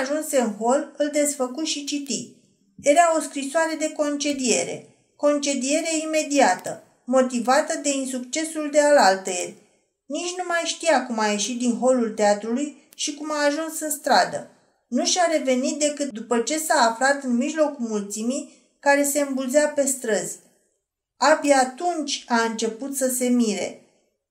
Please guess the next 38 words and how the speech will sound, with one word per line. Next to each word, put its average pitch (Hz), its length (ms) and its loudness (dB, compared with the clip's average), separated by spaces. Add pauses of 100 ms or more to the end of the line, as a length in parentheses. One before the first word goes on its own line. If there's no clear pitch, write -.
(260)
"Ce 339 240 -2
ciudat 277 500 2
e 262 60 -2
un 226 260 2
om 269 200 0
care 240 320 2
nu 262 100 -2
mai 247 240 2
trăiește 294 540 -2
și 254 200 -6
totuși 262 440 -2
umblă 262 280 0
pe 247 160 -2
pământ. 220 560 0 (520)
El 285 400 2
îi 240 220 2
vede 277 360 0
pe 220 120 0
oameni, 196 640 2
dar 262 300 4
pe 247 80 -4
el 277 420 0
nu-l 339 240 -2
mai 311 180 2
vede 320 240 -4
nimeni. 254 560 -4 (380)
Merge, 262 600 4
se 254 200 -2
mișcă, 247 680 0 (220)
dar 254 340 6
trupul 302 420 -2
și 247 280 -4
sufletul 247 540 -2
lui 277 320 -2
umblă 294 360 2
pe 254 180 -2
căi 269 300 0
diferite. 214 760 -4